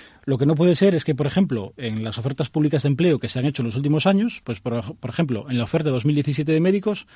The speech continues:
pues quedan aún, eh, sin ejecutar ciento sesenta y una plazas. Eso es un problema de gestión. O entre el dos mil diecisiete y el dos mil veinte quedan sin convocar, ahí es nada, doscientas setenta y tres plazas de médicos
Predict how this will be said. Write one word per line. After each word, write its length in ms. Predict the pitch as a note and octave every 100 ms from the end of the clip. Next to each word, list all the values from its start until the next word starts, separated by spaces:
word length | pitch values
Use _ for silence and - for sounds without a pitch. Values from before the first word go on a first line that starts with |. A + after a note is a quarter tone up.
| - _
pues 180 | - B2
quedan 240 | F3+ F#3
aún, 360 | F3 F#3 E3 D3 _
eh, 360 | D3 B2 A2+ A2+
sin 240 | - C#3 C3
ejecutar 460 | B2+ B2 B2+ G3
ciento 360 | - E3+ F#3 D#3
sesenta 380 | B2 - A#2 G#2
y 60 |
una 160 | G2+ F2
plazas. 460 | - - - - _ _ _ _ _
Eso 160 | - A3+
es 60 | G#3+
un 80 |
problema 280 | D#3+ B2+ G2
de 60 | F2+
gestión. 440 | - - F3 F2+ _ _ _ - - _
O 320 | C#3 C3 D3+
entre 240 | C#3+ C3+ C3+
el 60 |
dos 160 | C3 B2+
mil 100 | F#3+
diecisiete 440 | G3+ F#3 A3+ F3
y 20 | A#2
el 60 |
dos 160 | A#2+ A#2
mil 120 | F3
veinte 360 | G#3 G#3+ A#3+ -
quedan 320 | E3+ D3 A#2
sin 220 | - C#3+ C3+
convocar, 520 | C3 C3 G3+ A#3 C4+ _ _ _ _ _ _ _ -
ahí 160 | C3 D#3
es 100 | D#3+
nada, 280 | G3 A#3 -
doscientas 840 | D#3 C3 C3+ - G3+ A#3+ A#3 - -
setenta 420 | - B2+ C3 B2+
y 80 | B2
tres 360 | F3+ G#3 - _ - _ _
plazas 380 | E3 E3+ F3 C#3
de 80 | C#3
médicos 500 | D#3 E3+ F3 D#3